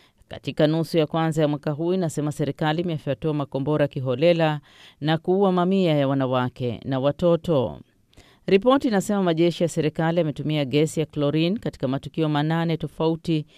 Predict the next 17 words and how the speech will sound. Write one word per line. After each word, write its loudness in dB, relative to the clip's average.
magharibi 2
mwa 2
Syria. -2
Inasema -4
silaha 0
za 0
kemikali -2
zimedondoshwa -2
katika -2
mabomu 0
kwa -6
kutumia 0
helikopta 0
kwenye -2
maeneo 0
ya -2
raia. -2